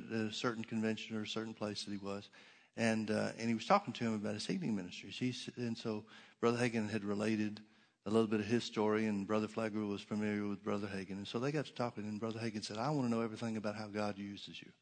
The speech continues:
So he shared with him some things about how that, that over the, over the years, Brother Flagler had been a farmer, and he had to rent out his farm for other people to do the farming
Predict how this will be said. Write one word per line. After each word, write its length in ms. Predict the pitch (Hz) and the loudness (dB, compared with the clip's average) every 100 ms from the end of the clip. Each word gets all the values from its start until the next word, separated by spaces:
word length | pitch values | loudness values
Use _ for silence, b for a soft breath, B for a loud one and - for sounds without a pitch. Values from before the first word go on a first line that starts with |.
| _ _ _ B B B B - | _ _ _ B B B B -6
So 140 | - 160 | 4 4
he 80 | |
shared 300 | 160 156 147 | 6 6 6
with 140 | 131 117 | 6 2
him 80 | 113 | 2
some 180 | 104 | -2
things 380 | 101 104 110 123 | -2 0 0 0
about 240 | 104 104 104 | -2 -2 0
how 200 | 107 104 | -2 -2
that, 180 | 95 - b b b - | -4 -6 b b b 0
that 120 | 101 | 2
over 200 | 110 104 | 4 2
the, 100 | 92 - 113 | -4 -4 -4
over 180 | 104 | -2
the 100 | 98 | 0
years, 600 | 101 147 131 110 113 - - _ | 4 6 8 6 2 -6 -10 _
Brother 180 | 107 104 | -2 0
Flagler 400 | 120 127 113 98 | 0 0 0 0
had 180 | 104 104 | 0 0
been 100 | 101 | -4
a 40 | |
farmer, 340 | - 127 139 104 | -2 0 2 2
and 80 | |
he 80 | 107 | 0
had 180 | 110 107 | 0 0
to 60 | 98 | 0
rent 220 | 107 113 | 0 4
out 140 | 110 | 4
his 100 | 101 | 2
farm 320 | - 131 131 117 | -2 -2 -2 0
for 140 | 110 | 2
other 180 | 131 139 | 2 4
people 240 | 123 107 | 2 0
to 80 | 98 | 0
do 120 | 110 | 2
the 80 | 101 | 2
farming 500 | 117 135 120 98 | 0 0 2 0